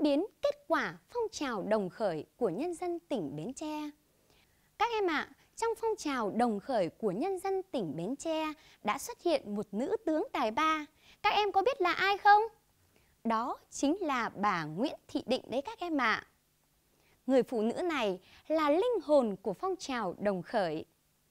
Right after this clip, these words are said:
Tên tuổi của bà gắn với phong trào đồng khởi Bến Tre với đội quân tóc dài. Đây là những chiến sĩ trong đội quân tóc dài năm xưa.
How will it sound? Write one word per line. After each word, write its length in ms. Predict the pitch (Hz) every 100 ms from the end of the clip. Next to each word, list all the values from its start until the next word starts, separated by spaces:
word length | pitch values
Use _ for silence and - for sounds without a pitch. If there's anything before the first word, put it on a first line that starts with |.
| _ _ _ - _ -
Tên 100 | 453 453
tuổi 180 | 359 226
của 200 | - 185
bà 340 | 185 202 175 165 -
gắn 300 | 220 254 381
với 160 | 320 320
phong 160 | 480 440
trào 320 | - 285 214
đồng 260 | 180 226 196
khởi 280 | - 240 160
Bến 240 | 170 262
Tre 340 | - 359 339 349 - _
với 180 | 226 302
đội 200 | 392 - -
quân 300 | 359 349 339 -
tóc 140 | 453 -
dài. 480 | - 220 190 165 147 _ _ _ _ _ _ _ _
Đây 320 | 311 370 381 277
là 140 | 240
những 200 | 196 208
chiến 240 | - 254
sĩ 260 | 294 294 349
trong 180 | 381 392
đội 140 | 277 -
quân 240 | 339 349 359
tóc 180 | 453
dài 320 | - 240 196 165
năm 220 | 247 254
xưa. 360 | - 254 254